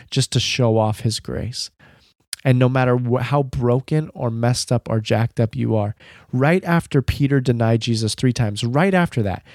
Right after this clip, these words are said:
Jesus came back after he had resurrected, um, and he had had an, he had an encounter with Peter, and immediately he asked Peter three questions.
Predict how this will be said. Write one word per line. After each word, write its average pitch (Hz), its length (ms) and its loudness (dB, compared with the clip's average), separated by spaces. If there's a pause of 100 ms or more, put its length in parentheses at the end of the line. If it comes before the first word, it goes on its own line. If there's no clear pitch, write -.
(100)
Jesus 139 340 2
came 135 220 2
back 123 320 2
after 135 300 -2
he 117 100 0
had 117 100 0
resurrected, 120 800 0 (400)
um, 110 300 2
and 113 160 0
he 135 140 2
had 113 100 6
had 131 240 2
an, 127 260 -2
he 127 220 0
had 131 240 2
an 165 120 0
encounter 135 400 0
with 120 200 0
Peter, 113 360 2 (280)
and 123 120 0
immediately 127 540 2
he 127 160 2
asked 120 160 0
Peter 120 240 0
three 190 240 0
questions. 120 560 -4